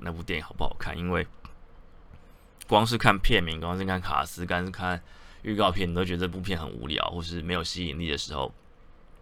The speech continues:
那，呃，当然每个影评的风格不一样，我的风格是希望帮大家先看过，然后让这部电影更好看嘛。所以以当大家都没兴趣的时候，我，我，而且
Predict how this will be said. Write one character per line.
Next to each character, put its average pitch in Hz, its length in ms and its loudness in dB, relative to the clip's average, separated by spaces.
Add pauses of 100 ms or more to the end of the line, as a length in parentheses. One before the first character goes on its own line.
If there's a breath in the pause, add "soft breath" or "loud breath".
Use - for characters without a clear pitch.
(400)
那， 98 320 2 (460 loud breath)
呃， - 80 -4
当 143 120 8
然 139 80 10
每 104 160 4
个 90 140 6
影 87 240 -2
评 85 320 6
的 82 440 2
风 127 180 0
格 117 120 4
不 85 200 -2
一 53 100 -8
样， 57 220 -4 (340 loud breath)
我 92 140 0
的 98 60 0
风 110 200 -2
格 101 100 2
是 90 500 -2
希 - 420 -6
望 113 180 4
帮 98 180 0
大 90 160 2
家 82 160 2
先 82 220 -4
看 78 300 -2
过， - 240 -6
然 76 100 -2
后 80 80 -4
让 82 180 -2
这 80 80 -10
部 82 120 -8
电 85 180 -6
影 58 80 -8
更 85 140 -6
好 85 200 -12
看 - 300 -4
嘛。 - 80 -12 (400 loud breath)
所 98 300 0
以 90 100 -4
以 90 280 -4
当 117 260 4
大 123 80 10
家 120 100 12
都 131 60 8
没 120 120 4
兴 104 200 2
趣 95 120 -2
的 85 120 4
时 73 160 2
候， 76 260 4 (720)
我， 87 240 -6
我， 80 320 -12
而 95 100 -2
且 90 180 -4